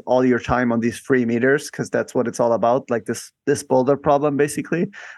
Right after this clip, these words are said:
Um, and B I G is a lot more about a lot more moves. So, uh, for me, it was definitely way more enjoyable to try B I G, and I think it is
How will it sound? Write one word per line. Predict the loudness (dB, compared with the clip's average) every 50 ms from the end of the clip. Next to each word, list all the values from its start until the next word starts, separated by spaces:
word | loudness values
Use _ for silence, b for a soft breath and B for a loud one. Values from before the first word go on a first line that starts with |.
| B B
Um, | 0 2 2 4 4 4 4 4
and | 2 0 2 4
B | 4 4
I | 4 2
G | 2 0 2 2
is | 2 2
a | 2 2
lot | 4 2 2 2 0
more | -2 0 2 2 2 0
about | 0 -2 -2 0 0 0 0
a | 0
lot | 2 2 0 0 0
more | 0 -2 0
moves. | 0 0 0 -2 -2 -6 -6
So, | -2 0 0 0 0 -2 B B B B B B
uh, | -2 2 2 2 2
for | 2 2 4
me, | 4 6 6 6
it | 6
was | 4 4 4
definitely | 2 0 2 2 -2 0 0 2 2 2
way | 2 2 2 2 4
more | 4 2 2 2 0
enjoyable | -2 -2 0 0 2 2 2 2 2 2 0 0 -2 _ _
to | -10 -10 -8
try | -2 0 2 2 2
B | 2 2 2 2
I | 0
G, | -2 0 0 0 2
and | 2 0 0
I | -4 -4
think | -2 -2 -2 0 -2
it | -2 -2
is | -2 -4 -6 -10